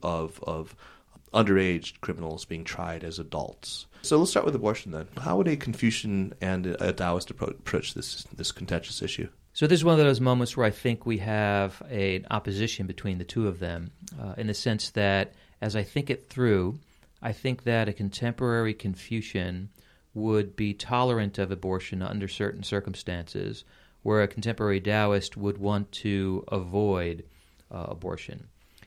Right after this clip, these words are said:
Speaker 2: In the case of Confucians, as you know, the, the abortion debate often centers around the question of where you come down about the question of the beginning of life.
Speaker 1: Mm-hmm.
Speaker 2: Uh, a marvelously philosophical question, by the way.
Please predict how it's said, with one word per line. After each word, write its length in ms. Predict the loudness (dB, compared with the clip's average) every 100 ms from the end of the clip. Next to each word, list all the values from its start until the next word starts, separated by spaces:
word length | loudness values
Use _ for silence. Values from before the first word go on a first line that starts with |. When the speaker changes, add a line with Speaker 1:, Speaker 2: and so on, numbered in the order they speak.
| _
Speaker 2:
In 60 | -6
the 60 |
case 240 | 2 4 4
of 80 | 0
Confucians, 840 | -2 0 0 0 -2 -2 -4 -10 _ _ _ _ _ _ _ -2
as 140 | 0
you 80 | 4
know, 220 | 6 6
the, 140 | 6
the 240 | -2 -6 -8
abortion 380 | -6 0 0 0
debate 280 | 0 2 2
often 400 | 4 2 0 -4
centers 420 | -2 -2 -2 -4
around 220 | -2 -2
the 60 | -2
question 400 | 0 0 0 -8
of 120 | -4
where 80 | -2
you 100 | -2
come 200 | -2 -4
down 300 | -2 -2 -4
about 220 | -4 -6
the 60 | -8
question 380 | -4 -4 -4 -8
of 80 |
the 60 | -6
beginning 420 | -6 0 0 0
of 100 | -2
life. 400 | -2 -2 -4 -12 -16
Speaker 1:
Mm-hmm. 220 | -12 -10 -10 -8
Speaker 2:
Uh, 100 | -10 -10 -6
a 60 |
marvelously 500 | 0 2 2 -2 -2
philosophical 680 | -2 0 -2 -2 -4 -4 -12
question, 440 | -6 -4 -4 -6 -8
by 140 | -6 -6
the 80 |
way. 220 | -4 -6